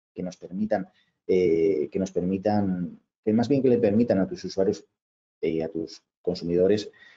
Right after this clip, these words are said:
compartir información con sus amigos y contactos y compañeros, una política de llamadas a la acción claras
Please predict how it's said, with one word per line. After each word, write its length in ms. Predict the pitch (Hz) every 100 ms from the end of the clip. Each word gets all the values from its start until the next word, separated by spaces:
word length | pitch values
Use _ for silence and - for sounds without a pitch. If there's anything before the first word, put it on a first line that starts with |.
| _
compartir 420 | - 95 85 - 98
información 680 | 92 90 82 110 107 80 - _ _ _ _ _ _
con 140 | 107
sus 160 | 101 92
amigos 520 | 101 101 101 95 -
y 100 | -
contactos 480 | 85 82 92 90 80
y 40 | -
compañeros, 580 | 80 - 101 95 92 _ _ _ - _ _ _ _ _ _ -
una 160 | 135
política 340 | 113 110 110 104
de 100 | 92
llamadas 300 | 92 95 95
a 40 |
la 60 | 92
acción 320 | - 98 87
claras 440 | - 107 113 117